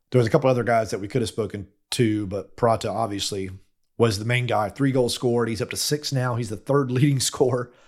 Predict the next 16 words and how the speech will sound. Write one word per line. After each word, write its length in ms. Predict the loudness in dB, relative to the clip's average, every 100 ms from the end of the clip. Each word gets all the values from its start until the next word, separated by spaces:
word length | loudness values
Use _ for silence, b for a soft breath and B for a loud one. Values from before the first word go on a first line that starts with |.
| b b b
for 140 | 4
Atlanta 300 | 4 2 -2
United 400 | 0 -2 -4 -6
as 120 | -8 -8
a 80 |
center 260 | -4 0 0
back, 340 | -2 -6 -8 -8
which 140 | -4
also 260 | -4 -2 -6
illustrates 460 | -6 -8 -10 -10
some 80 | -10
of 60 | -10
their 80 |
problems 400 | -6 -6 -6 -10
on 120 | -12 -12
offense. 480 | -14 -14 -14 -16